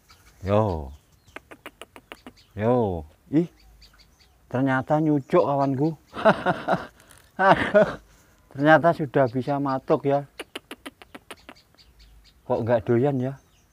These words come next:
Aduh. Terus makananmu apa iki? Beras gak gelem? Hmm? Iya. Terus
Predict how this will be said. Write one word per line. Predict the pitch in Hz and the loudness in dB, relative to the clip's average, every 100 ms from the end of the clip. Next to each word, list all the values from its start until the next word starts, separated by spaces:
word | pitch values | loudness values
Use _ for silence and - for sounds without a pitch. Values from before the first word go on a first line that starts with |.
| _ _ _ _ _ _ _ _ | _ _ _ _ _ _ _ _
Aduh. | 120 123 135 135 127 - _ _ _ _ _ _ _ _ _ _ _ _ _ _ _ _ _ _ | -6 -2 0 0 -4 -10 _ _ _ _ _ _ _ _ _ _ _ _ _ _ _ _ _ _
Terus | 110 113 | -10 -8
makananmu | - 123 - 123 123 139 143 127 | -4 -4 -2 -2 -2 -2 -2 -2
apa | - 143 | 0 2
iki? | 120 110 | 2 -2
Beras | - 92 117 - | -2 0 0 0
gak | 107 92 | -4 -4
gelem? | 90 98 131 156 - _ _ _ _ _ _ _ | -2 0 -2 -4 -12 _ _ _ _ _ _ _
Hmm? | 90 104 131 131 - _ _ _ _ _ _ _ _ _ _ _ _ _ _ _ _ _ _ _ 107 | -6 -4 -4 -8 -20 _ _ _ _ _ _ _ _ _ _ _ _ _ _ _ _ _ _ _ -4
Iya. | 123 165 - _ _ _ _ _ _ _ _ _ _ _ _ _ _ _ _ _ _ _ _ | 0 0 -4 _ _ _ _ _ _ _ _ _ _ _ _ _ _ _ _ _ _ _ _
Terus | 113 | -14